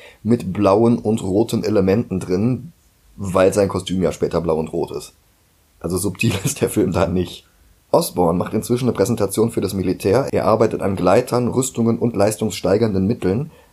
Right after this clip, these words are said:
die allerdings im Tierversuch zu Wahnsinn führen. Und ohne erfolgreichen Menschenversuch will das Militär Oscorp das Geld entziehen,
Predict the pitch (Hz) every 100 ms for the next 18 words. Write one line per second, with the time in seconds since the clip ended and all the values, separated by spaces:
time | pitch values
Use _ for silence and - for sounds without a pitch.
0 | - 113 - 127 117 120 - 110 - 127
1 | 117 110 107 - 98 87 90 98 82 67
2 | - - 82 82 82 - 120 139 - -
3 | 117 120 95 92 117 120 - 107 117 -
4 | - _ - 92 110 98 98 92 92 104
5 | 101 104 - 98 - 98 85 87 85 87
6 | 76 78 - - 85